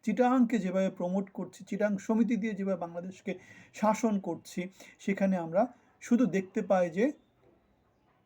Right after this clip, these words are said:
মূল্য দেখতে পাই, মূল্য। বাংলাদেশের লোকজনকে মূল্য মনে করছে। ব্যাট ট্যাক্স বাড়াচ্ছে, অথচ নিজে ব্যাট দিচ্ছে না, নিজের ট্যাক্স দিচ্ছে না, ছয়শো কোটি টাকার মতো মাপ করে নিচ্ছে। তাহলে মুরুদ নাই বিচার করার, এদিকে কি করছে? যার নামে হওয়ার কথা ছিল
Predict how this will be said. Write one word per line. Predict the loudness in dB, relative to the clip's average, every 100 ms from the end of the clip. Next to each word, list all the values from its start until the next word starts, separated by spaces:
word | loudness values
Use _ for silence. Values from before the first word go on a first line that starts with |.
| _ _ _ _ _ 0
মূল্য | 6 6 6
দেখতে | 2 -4 -12
পাই, | -10
মূল্য। | -4 -2 0 -4 -8 -12
বাংলাদেশের | -4 -2 -2 -2
লোকজনকে | -4 -4 -4 -4 -4
মূল্য | -4 2 2
মনে | 2 -2 -6
করছে। | -14 -18 -20 -20 _ _ _ _ _ _ _ _ -12
ব্যাট | 2 4 4 2
ট্যাক্স | 2 2 2
বাড়াচ্ছে, | 4 4 2 -2
অথচ | -2 0
নিজে | -2 0 0
ব্যাট | 2 0
দিচ্ছে | 0 -10 -8 -6
না, | -4
নিজের | -6 -4
ট্যাক্স | -2 -2 -6
দিচ্ছে | -12 -10 -10
না, | -6
ছয়শো | -2 -2 -2
কোটি | -10 -14
টাকার | -14 -10 -10
মতো | -8 -12 -12 -20 -16 0
মাপ | 2 2 -2
করে | -4 -4
নিচ্ছে। | -4 -10 -14 -18 -18 -12 -2
তাহলে | 2
মুরুদ | 6 6 6
নাই | 4 4 4
বিচার | 2 2 0 0
করার, | 0 0 0
এদিকে | -2 -2 -2 -4
কি | -4
করছে? | -6 -6 -6
যার | 0 0 0
নামে | -2 -2
হওয়ার | 0 -2
কথা | -4 -8 -6
ছিল | -4